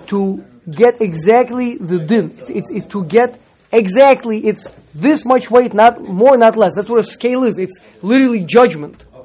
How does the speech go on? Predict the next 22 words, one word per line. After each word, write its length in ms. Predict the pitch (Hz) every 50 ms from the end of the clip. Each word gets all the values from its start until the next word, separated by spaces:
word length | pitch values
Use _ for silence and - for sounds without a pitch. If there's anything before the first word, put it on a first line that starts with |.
| _ _ _ _ _ _ _ _
It's 260 | - 220 226 196 - -
literally 880 | 233 214 208 220 233 262 294 294 277 262 247 233 220 226 226 220 214 - _ _ _ _ _ -
a 100 | - -
scale 600 | - - - - 220 214 208 185 170 160 160 -
or, 240 | - 165 165 160 156
or 240 | - - 165 156 156
a 60 | 151
volume 680 | - - 180 185 196 202 196 185 180 175 156 160 160 165
measure. 340 | 165 165 160 143 151 143 - - _ _ _ _ -
It's, 220 | 185 185 - - - _ - -
you 260 | 165 156 190 214 220
are 220 | 226 220 220 220 - -
evaluating 1700 | 226 233 240 233 196 180 165 214 226 240 247 254 247 233 220 214 233 226 220 214 226 220 226 208 - - - 220 202 185 180 175 160 156
the 120 | 156 175 165
thing. 280 | - - 247 202 165
That's 220 | 151 170 190 185 -
what 160 | 214 208 185
you're 140 | 190 202 185
doing. 680 | 160 262 285 254 214 165 - - - - - - _ _ _ _ _ _ _
So 180 | - - 226 214
to 180 | 220 - 220
pervert 880 | 202 - - 220 226 220 202 180 160 180 254 311 330 269 202 - - -